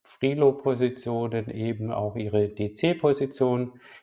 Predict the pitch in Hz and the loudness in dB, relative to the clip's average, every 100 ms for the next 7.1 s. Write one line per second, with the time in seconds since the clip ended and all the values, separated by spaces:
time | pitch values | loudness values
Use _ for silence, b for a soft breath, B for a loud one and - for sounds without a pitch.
0 | B 127 117 117 117 110 - - 117 117 | B 0 2 2 0 -6 -12 -4 -2 -2
1 | 117 107 - 113 110 107 - 107 107 107 | -2 -4 -4 -6 -4 -4 -2 -2 -2 -2
2 | - 101 107 135 139 135 123 120 120 B | -2 -2 2 4 4 2 2 0 -4 B
3 | B B - 110 110 110 110 113 107 - | B B -10 -4 0 0 0 0 -2 -6
4 | b b - 107 101 - 113 113 113 104 | b b -6 0 0 -2 -8 -4 0 0
5 | 101 110 117 117 - 104 107 104 104 - | 4 2 2 0 -6 -2 0 2 -2 -2
6 | 104 - 104 101 - - 117 120 123 123 | -8 -6 -6 -6 -6 2 2 2 -2 -4
7 | 117 | -6